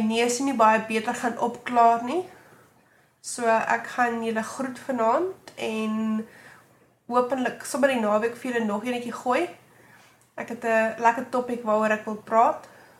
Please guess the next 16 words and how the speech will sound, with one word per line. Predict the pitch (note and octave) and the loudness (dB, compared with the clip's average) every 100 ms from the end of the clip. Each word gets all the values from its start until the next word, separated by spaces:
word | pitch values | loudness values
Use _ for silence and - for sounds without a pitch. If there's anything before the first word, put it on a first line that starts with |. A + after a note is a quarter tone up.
| - | -20
so | - - | -16 -10
ek | G#3+ - | -8 -8
sal | A3+ | -8
julle | A3 G#3+ G#3+ | -6 -6 -6
laat | G#3 G3+ - | -6 -10 -8
weet | G#3+ G#3+ C#4+ - - _ - - - - _ | -4 -2 -4 -8 -20 _ -20 -20 -20 -20 _
en | - G#3 G#3 G3+ | -6 -4 -2 -4
hopelik | A3 A3 A#3 A#3 | -6 -4 -4 -4
sal | - A3+ | -6 -8
julle | G#3+ G#3+ | -8 -8
kan | A3 G#3 | -8 -6
sien. | - C#4 G3 G3+ - _ _ _ - - - - | -4 -4 -4 -8 -12 _ _ _ -20 -20 -20 -10
Los | C#4+ E4+ F4 | 0 2 4
'n | |
paar | F4 E4+ - | 6 6 6
comments | E4 F4 G4+ G#4 - | 2 2 0 -6 -12